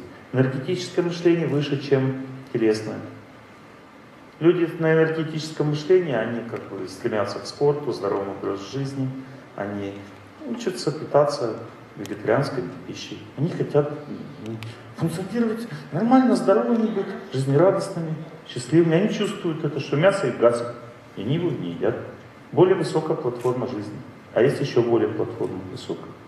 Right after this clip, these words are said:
Потому что люди с планической кон-, с пранической концепцией не знают, что в пище есть энергия любви ещё, то есть качество характера. В некоторой пище меньше хорошего характера, в некоторой больше.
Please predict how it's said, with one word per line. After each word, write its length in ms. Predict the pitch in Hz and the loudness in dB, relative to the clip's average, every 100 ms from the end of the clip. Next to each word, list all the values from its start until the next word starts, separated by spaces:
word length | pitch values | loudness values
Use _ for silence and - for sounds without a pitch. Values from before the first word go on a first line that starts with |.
| - - - - | -20 -20 -20 -2
Потому 160 | 123 | 0
что 140 | 120 151 | 2 2
люди 120 | 147 | 2
с 80 | - | 2
планической 560 | 151 147 147 - 143 | 2 2 0 0 0
кон-, 160 | 139 139 | 2 0
с 80 | - | 2
пранической 520 | 143 151 147 - - | 2 2 0 -2 0
концепцией 560 | 151 - 196 - 165 | 0 2 0 0 -6
не 60 | 156 | -6
знают, 460 | 151 151 139 117 117 | 0 4 4 4 0
что 160 | - | -4
в 40 | 120 | -6
пище 300 | - 151 - | -6 -6 -4
есть 360 | 151 143 139 - | -2 -2 -2 -2
энергия 460 | 147 143 147 151 160 | 2 4 4 2 2
любви 380 | 170 - 147 | 2 0 -2
ещё, 280 | 110 - - - - - - - - | -2 -6 -8 -12 -14 -20 -20 -10 -8
то 60 | |
есть 120 | - | 0
качество 400 | - 107 - - | 2 2 2 -2
характера. 560 | 120 143 151 131 - - - - - - - - - - - | 2 6 6 4 -2 -6 -8 -14 -18 -20 -20 -20 -20 -20 -4
В 40 | 127 | 2
некоторой 380 | 127 127 131 | 4 4 2
пище 340 | 131 147 - 156 | 2 -2 -4 -2
меньше 360 | 160 196 - | -2 -2 -2
хорошего 480 | 196 185 180 180 170 | 0 2 2 2 0
характера, 420 | 165 160 160 156 | 4 4 2 -2
в 100 | 117 | -4
некоторой 320 | 117 - 113 98 | -4 -4 -6 -4
больше. 320 | - 101 - | -2 -4 -6